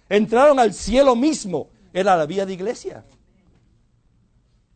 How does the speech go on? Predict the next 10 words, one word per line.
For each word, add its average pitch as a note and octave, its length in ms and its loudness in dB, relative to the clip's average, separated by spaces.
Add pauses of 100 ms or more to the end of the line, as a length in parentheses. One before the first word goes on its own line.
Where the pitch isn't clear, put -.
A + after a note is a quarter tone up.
(600)
Y A2+ 120 -10
el E3 120 -4
capítulo D#3+ 520 -10
tres, E3 520 -10
capítulo D3 460 -12
cuatro, D#3+ 460 -8 (180)
las C#3 160 -8
experiencias, E3 720 -8 (160)
capítulo E3 480 -8
cinco, F3+ 480 -10